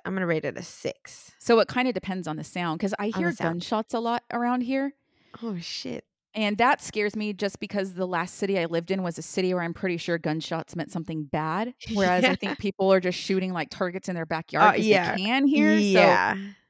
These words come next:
Speaker 2: what I identify as a gunshot going off is different, you know?
Speaker 1: Right.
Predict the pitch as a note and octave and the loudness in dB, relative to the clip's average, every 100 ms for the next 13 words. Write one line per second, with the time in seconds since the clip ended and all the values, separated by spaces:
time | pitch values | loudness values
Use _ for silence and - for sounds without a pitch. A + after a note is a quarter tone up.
0 | _ _ - F#3 G#3 G#3 G#3 F#3+ F3 F3 | _ _ -8 2 4 6 4 2 2 2
1 | F3 F3 F#3 F3+ F3 E3+ F#3 B3 _ _ | 0 0 2 2 4 2 -2 -10 _ _
2 | - - - F3 E3+ E3 E3+ F#3 - F#3 | -20 -6 -2 0 0 -2 0 -2 -2 -2
3 | F3+ E3+ E3+ D3+ D3+ D#3 _ _ _ _ | -2 -2 -2 -4 -8 -10 _ _ _ _
4 | F3+ - D#3 - - F3 D#3 C3+ D3+ - | -10 -2 -2 -2 -8 -2 0 -2 -4 -4
5 | G#3 F3 - | 0 0 -2